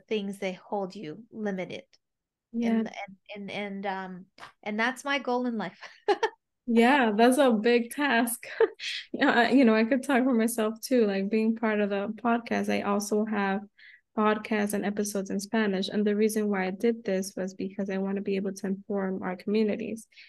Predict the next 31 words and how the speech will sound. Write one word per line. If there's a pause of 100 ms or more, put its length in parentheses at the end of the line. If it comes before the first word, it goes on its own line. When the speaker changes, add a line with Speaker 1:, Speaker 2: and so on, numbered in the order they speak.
(180)
Speaker 2:
You
know,
Speaker 1:
Mm-hmm.
Speaker 2:
like
you
said,
there's
a
lot
of
victim
mentality,
a
lot
of
limitations,
a
lot
of
trauma (560)
that
people
hold,
you
know, (340)
and
this
is
why,
you
know,